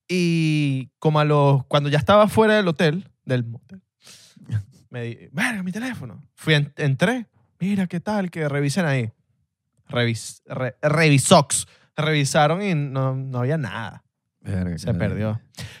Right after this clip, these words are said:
Speaker 1: Pero en Panamá me robaron porque fui como a las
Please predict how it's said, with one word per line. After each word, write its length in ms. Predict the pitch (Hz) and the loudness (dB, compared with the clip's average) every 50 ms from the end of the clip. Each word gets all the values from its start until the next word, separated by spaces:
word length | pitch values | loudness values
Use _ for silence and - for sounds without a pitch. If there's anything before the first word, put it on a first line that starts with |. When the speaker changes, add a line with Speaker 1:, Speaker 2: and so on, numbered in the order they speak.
| _ - | _ 2
Speaker 1:
Pero 200 | 214 214 202 202 | 4 6 6 6
en 80 | 185 | 6
Panamá 360 | 202 190 180 190 190 208 202 | 4 4 6 6 6 6 6
me 160 | 185 180 170 160 | 6 6 4 4
robaron 460 | 160 165 156 147 147 156 175 202 185 | 6 6 6 8 6 6 4 2 0
porque 220 | 185 190 160 160 | 0 -2 -2 -2
fui 720 | 139 - 156 151 156 160 170 180 180 180 175 165 143 120 107 - | -4 -2 -2 -2 0 0 -2 -2 -2 -4 -4 -4 -4 -4 -4 -2
como 260 | - 143 139 135 131 | 0 0 2 2 2
a 40 | 127 | 4
las 540 | 131 127 127 123 123 120 117 113 110 107 | 6 6 6 6 4 4 2 0 -4 -8